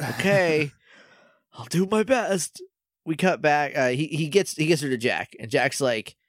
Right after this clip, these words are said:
Speaker 1: I can, all right, I can hear a church bell and some trains. Like, "Yeah, there's a train, and there was another train, and there was another train, and there was another train." 'Cause they're trying to find out where he is. He's like, "And there's another train, and another train."
Speaker 2: And
Speaker 1: He's
Speaker 2: Jack's
Speaker 1: like, "I
Speaker 2: like,
Speaker 1: get it."
Speaker 2: "Yeah, I got it. Train station. It's near the church."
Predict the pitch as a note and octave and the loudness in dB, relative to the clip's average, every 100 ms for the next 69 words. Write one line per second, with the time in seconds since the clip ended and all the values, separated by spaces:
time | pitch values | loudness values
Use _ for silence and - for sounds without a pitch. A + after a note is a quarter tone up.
0 | _ _ _ - A#2+ D3+ E3 D3 C3+ D#3 | _ _ _ -6 -4 0 0 0 0 0
1 | E3+ - F#3 - F3+ C#3+ C3+ - D3 A2+ | 0 0 0 2 0 0 -4 -2 -2 -2
2 | A2+ D3+ A#2+ A#2 A2 - D3 C#3 B2+ A#2 | 0 0 2 0 -4 0 0 0 -4 -6
3 | A#2+ A2 A2+ B2 B2 C#3 A#2+ A#2 - G#2+ | -4 -4 -2 -2 -2 -2 -4 -4 -8 -8
4 | A2 G#2+ G#2 A#2 A#2+ A2+ B2 A2 G#2 - | -8 -8 -6 -4 -4 -4 -4 -4 -6 -12
5 | G2 G2 F#2+ A2 D#3+ - A2+ G2+ F2 - | -14 -12 -8 -4 -4 -4 -6 -6 -10 -14
6 | _ _ _ _ B2 A#2+ C#3 B2 A#2 G#2+ | _ _ _ _ -4 -2 -2 -2 -4 -4
7 | F#2+ F2+ - - _ _ _ - G2 G2+ | -4 -8 -12 -18 _ _ _ -14 -12 -10
8 | G#2 F#2+ A#2 D3+ - D#3+ D3+ D3 - _ | -10 -8 -6 -4 -2 -2 -4 -8 -14 _
9 | _ _ - G2 C3 D3 B2 B2 A2+ G2 | _ _ -12 -6 -2 -2 -2 -4 -4 -4
10 | G2 A#2+ B2+ A#2+ C3+ C3 C3 F3 F3+ D3 | -8 -12 -14 -2 0 2 2 4 4 2
11 | C3 F#3+ E3 A#2+ G3 G3+ F3+ F3+ C#3 - | 0 0 0 -2 -2 -2 -2 -2 -2 -2
12 | C3 - D3 D#3 D3 E3+ F#3+ F3+ E3 - | -4 -6 -12 -6 -4 0 0 0 -4 -2
13 | F#3+ A#2 - - - | -2 -2 -4 -4 -6